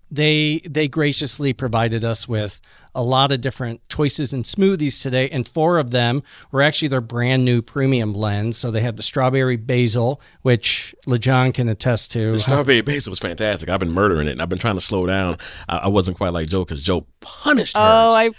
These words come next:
Speaker 3: punished it. <laughs>
Speaker 1: The other premium blends, uh, the orange ginger elixir. Joe, of course, loves ginger. Uh, there's also the smooth avocado, which, who doesn't love avocado?
Speaker 3: Love it.
Speaker 1: And there's the ultimate acai,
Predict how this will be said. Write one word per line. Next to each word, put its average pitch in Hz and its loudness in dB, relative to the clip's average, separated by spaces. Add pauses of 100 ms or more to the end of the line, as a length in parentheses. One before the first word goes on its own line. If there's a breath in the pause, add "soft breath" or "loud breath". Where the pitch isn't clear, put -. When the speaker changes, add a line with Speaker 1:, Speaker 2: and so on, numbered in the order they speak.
(120)
Speaker 3:
punished 185 0
it. 349 0
<laughs> - -8
Speaker 1:
The 160 4
other 185 2
premium 165 -2
blends, 160 0 (100)
uh, 107 0
the 123 -4
orange 156 0
ginger 151 0
elixir. 139 -2
Joe, 131 2
of 117 -2
course, 123 -2
loves 113 0
ginger. 120 -2 (160)
Uh, 135 4
there's 151 -2
also 185 0
the 139 -4
smooth 160 0
avocado, 143 0 (380)
which, 135 2 (380)
who 156 0
doesn't 143 2
love 123 2
avocado? 117 0 (180)
Speaker 3:
Love 185 4
it. 156 0 (160)
Speaker 1:
And 160 2
there's 160 2
the 147 0
ultimate 165 0
acai, 139 -2